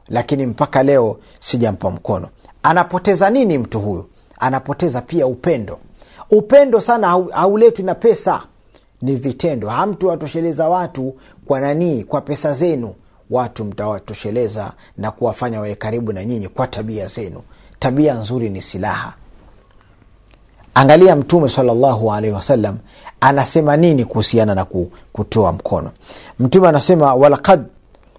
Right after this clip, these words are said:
bayyana an-nabiyyu sallallahu alaihi wasallam annahu ma min muslimaini iltaqaya fatasafaha illa tasaqatat dhunubuhuma bainahuma."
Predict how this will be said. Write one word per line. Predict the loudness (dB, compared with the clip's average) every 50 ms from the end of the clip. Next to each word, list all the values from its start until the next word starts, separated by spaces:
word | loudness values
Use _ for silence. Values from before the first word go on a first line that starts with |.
| _ _ _ _ _ _ _ 4
bayyana | 8 8 10 10 10 8 6 6 4
an-nabiyyu | 2 2 2 2 2 2 4 4 4 4 2
sallallahu | 2 2 2 4 4 4 4 4 4 4 4 4 2 0 0
alaihi | 2 2 0 0 0
wasallam | -2 -2 0 0 0 2 2 0 -2 -2 -6 -12 _ _ _ _ -20 -20 -20 -18 -2 2
annahu | 2 2 4 2 2 2 2 2 2 2 2 2 2 0 -2 -8 -16 _ _ _ _ _ _ _ _ _ _ _ _ _ -2
ma | 2 6 8 8 8 8 8 6
min | 6 4 4 4 4
muslimaini | 4 2 2 2 2 -2 -4 -2 0 2 2 4 4 4 4 4 2 0 0 0
iltaqaya | 0 -2 -2 0 0 0 0 0 0 0 2 2 2 2 0 -2
fatasafaha | -2 0 0 0 0 0 -4 -4 -2 0 0 0 0 0 2 2 0 2 2 2 2 2 2 0 -6 -14 _ _ -20 -20 -20 _ _ _ _ _ _ _ -2
illa | 0 0 0 0 0 0 0 0 0 -2 -4
tasaqatat | -6 -8 -8 -6 -4 -4 -4 -6 -6 _ -4 -4 -4 -4 -8 -12 -10 -12
dhunubuhuma | -8 -4 -4 -2 0 0 0 0 0 -2 -4 -4 -2 -2 -2 -2 -2 -4 -6 -6
bainahuma." | -6 -6 -8 -8 -10 -12 -12 -14 -16 -20 -20 -20 -20